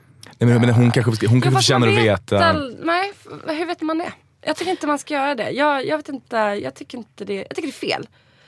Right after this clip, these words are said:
Speaker 2: Eh, för att man har ingen aning om vad de har bestämt, vad, hur det här exet mår, är något. Eh, hon kommer att tids nog märka i så fall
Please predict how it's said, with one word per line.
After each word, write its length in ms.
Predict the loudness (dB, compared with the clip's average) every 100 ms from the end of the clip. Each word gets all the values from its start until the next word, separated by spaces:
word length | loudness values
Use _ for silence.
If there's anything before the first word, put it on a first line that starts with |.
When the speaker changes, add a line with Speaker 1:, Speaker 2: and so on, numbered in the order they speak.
| _ _ _
Speaker 2:
Eh, 260 | 0 0 0
för 140 | -2
att 80 | -6
man 140 | -4
har 100 | -4 -4
ingen 220 | -4 -2
aning 260 | -2 -2
om 80 | -4
vad 140 | -4 -2
de 360 | -2 -2 -2
har 240 | -4 -2 -4
bestämt, 1080 | -6 -8 -8 0 2 4 2 0 -2 -4
vad, 220 | -4 -4 -4
hur 260 | -10 -10 -8
det 80 |
här 160 | -4 -4
exet 340 | -6 -10 -12
mår, 500 | -10 -6 -4 -2 -4 -4
är 500 | -2 2 2 0 -4 -10 _ -20 -20
något. 540 | -8 -4 -4 -8 _ -20 _ _ _ _ _ -8
Eh, 360 | -6 -4 -6 -10 -10
hon 240 | -8 -8 -8
kommer 320 | -8 -8 -8
att 240 | -8 -12 -20 _
tids 360 | -12 -12 -12 -8
nog 280 | -4 -4 -4
märka 380 | -4 -6 -8 -12
i 60 |
så 160 | -12 -16
fall 240 | -14 -16